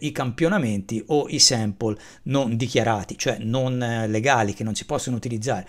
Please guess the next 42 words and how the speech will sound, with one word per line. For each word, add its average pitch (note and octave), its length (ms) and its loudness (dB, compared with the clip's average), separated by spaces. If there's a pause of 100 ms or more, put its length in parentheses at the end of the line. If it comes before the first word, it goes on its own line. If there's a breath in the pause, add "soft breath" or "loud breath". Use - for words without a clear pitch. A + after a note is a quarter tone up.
(140)
Quella G3 260 4
è D#3 40 2
una D#3 120 -2
cosa C3 260 0
da B2+ 200 0
non F#3 240 2
fare, G3 580 2
quindi C3+ 320 -6
o G3+ 220 -2
ci - 100 0
troviamo C#3+ 400 0
d'accordo C3 460 0
con B2+ 100 -2
l'etichetta A#2+ 380 0
discografica, A#2 640 -2
gli A#2 60 -2
dici: A2+ 220 -4
"Guarda, D3+ 320 -4
c'è A#2+ 160 -4
questo E3+ 260 -2
campione D#3 480 -2
qua G3+ 140 0
dentro D#3+ 520 4 (240 loud breath)
che - 120 4
io E3+ 180 6
ho F3+ 120 2
preso D3 480 4
da", A#2+ 380 4 (340 loud breath)
andiamo F#3 420 2
a D#3 40 4
vedere, C3+ 640 6 (280 loud breath)
eh, A2+ 260 2
sulla B2+ 280 2
lista B2+ 440 2
cosa B2 260 0
dice, D3 680 4
se - 220 -2
l'hai B2+ 100 2
acquistato B2 480 0
regolarmente A2+ 720 2
avrai B2 500 4
chiaramente A#2 680 0